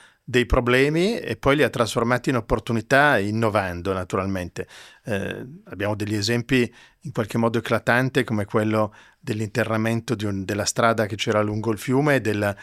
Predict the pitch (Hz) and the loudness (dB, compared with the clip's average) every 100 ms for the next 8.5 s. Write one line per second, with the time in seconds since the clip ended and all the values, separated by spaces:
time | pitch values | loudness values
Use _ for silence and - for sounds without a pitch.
0 | - - 123 110 101 123 110 104 107 107 | -16 -8 -4 -2 -2 -2 -2 -2 -2 0
1 | 107 - 110 107 113 104 110 123 143 - | 0 2 0 0 -2 0 0 2 2 0
2 | 107 92 - _ - 113 101 107 110 113 | -2 -4 -12 _ -6 -4 -2 -2 -2 -2
3 | 117 101 110 104 101 98 104 107 107 101 | -2 -2 -2 0 -2 -4 -6 -4 -4 -2
4 | 101 107 107 104 101 104 85 - 98 127 | -2 -2 0 -2 -2 0 0 -2 -4 2
5 | 147 151 - - - 110 98 95 - - | 2 0 -8 -16 -4 -2 0 -2 -6 -4
6 | 117 143 135 117 117 117 110 123 110 120 | 0 2 2 2 -2 -4 -4 -4 -2 0
7 | 117 139 123 104 - 135 107 - 107 98 | 0 -2 -2 -4 -2 -2 -2 -2 -2 -2
8 | - 107 104 92 | -4 -8 -6 -6